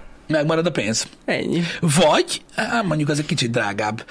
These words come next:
Speaker 1: Nagyon sokan fogják az éves Encore előfizetésre költeni ezt a pénzt.
Speaker 2: Az éves Encore előfizetés.
Speaker 1: Így van. Mint a gép. Hallod, hónapok kérdése,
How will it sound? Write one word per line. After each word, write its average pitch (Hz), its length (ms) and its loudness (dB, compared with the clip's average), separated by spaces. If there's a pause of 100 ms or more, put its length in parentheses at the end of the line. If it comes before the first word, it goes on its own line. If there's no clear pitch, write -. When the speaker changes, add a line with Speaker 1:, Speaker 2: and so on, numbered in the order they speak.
(200)
Speaker 1:
Nagyon 147 300 2
sokan 208 300 2
fogják 214 360 2
az 214 120 0
éves 131 280 0
Encore 117 320 0
előfizetésre 139 640 -2
költeni 156 420 0
ezt 196 200 -2
a 262 40 -2
pénzt. - 380 -12 (260)
Speaker 2:
Az - 200 -6
éves 147 460 0
Encore 151 460 0
előfizetés. - 920 -4 (380)
Speaker 1:
Így 147 280 0
van. 156 180 -2 (1000)
Mint 202 220 2
a 285 40 2
gép. 160 280 -4 (140)
Hallod, 160 320 0
hónapok 180 560 0
kérdése, 143 720 0